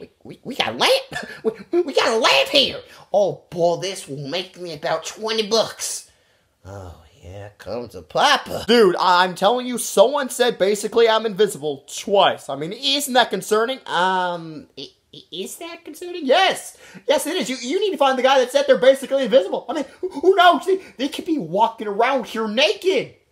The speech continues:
Speaker 1: Wha-, what?
Speaker 2: You know, invisible people. They're usually naked and they, they'd be walking around touching people.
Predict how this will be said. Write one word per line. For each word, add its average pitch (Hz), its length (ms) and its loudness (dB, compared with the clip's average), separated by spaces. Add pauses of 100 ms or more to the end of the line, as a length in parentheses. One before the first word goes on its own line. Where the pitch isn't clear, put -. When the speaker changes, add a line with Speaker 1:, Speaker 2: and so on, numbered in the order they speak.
Speaker 1:
Wha-, - 180 -12 (120)
what? 113 560 -8
Speaker 2:
You 427 140 4
know, 330 400 2
invisible 330 420 0
people. - 400 -6 (140)
They're 147 120 -12
usually 180 300 -6
naked 135 400 -8
and 87 340 -14
they, 76 160 -20
they'd 95 160 -16
be 104 80 -18
walking 123 300 -6
around 117 180 -10
touching 139 320 -6
people. 92 280 -20